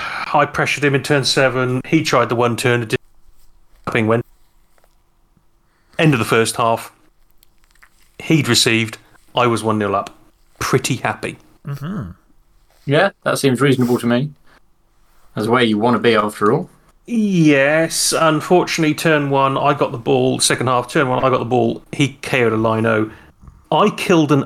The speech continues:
Speaker 1: ogre 'cause it
Speaker 2: Nice.
Speaker 1: was a thing to do.
Speaker 2: Nice.
Speaker 1: And then, then he stunned my bl-, uh, my Bloodthirster.
Speaker 2: Not so
Speaker 1: And
Speaker 2: nice.
Speaker 1: my, my, my, my killing machine for ogres was really, really, really key to this one. Uh, and if he was on the ground for two,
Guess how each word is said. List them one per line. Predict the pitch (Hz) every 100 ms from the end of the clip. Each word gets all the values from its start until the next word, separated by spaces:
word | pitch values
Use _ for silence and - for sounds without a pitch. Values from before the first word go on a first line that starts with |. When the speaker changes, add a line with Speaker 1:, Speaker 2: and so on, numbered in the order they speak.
| -
Speaker 1:
ogre | 156 135 104 151 - _ _ -
'cause | 156 95 147 120
it |
Speaker 2:
Nice. | 120
Speaker 1:
was | 120
a | 120
thing | 135 117
to | 113
do. | 107 104 139 -
Speaker 2:
Nice. | 135 104 110 180 - - -
Speaker 1:
And | 127
then, | 135 139 -
then | 151 139
he | 135 147
stunned | - 147 131
my | 123 120
bl-, | 113
uh, | 120 117 113
my | 117 117
Bloodthirster. | 110 117 - - - - _ _ _ _ _ _ _ - _ _ _
Speaker 2:
Not | 147 139
so | - 135
Speaker 1:
And | 131 131
Speaker 2:
nice. | 135 131 -
Speaker 1:
my, | 143
my, | 143 - 160
my, | - -
my | 160
killing | - 208 214
machine | 196 - 180 160
for | 160 147
ogres | 139 131 117
was | 123
really, | 123 135 135 127 123 123 110 - _ _ _ _
really, | 160 147 139
really | 123 127 117
key | - 113
to | 120
this | 110 110
one. | 117 110 110
Uh, | 135 120 110 131
and | 131
if | -
he |
was | 147 120
on | 123
the |
ground | 123 113 113
for |
two, | -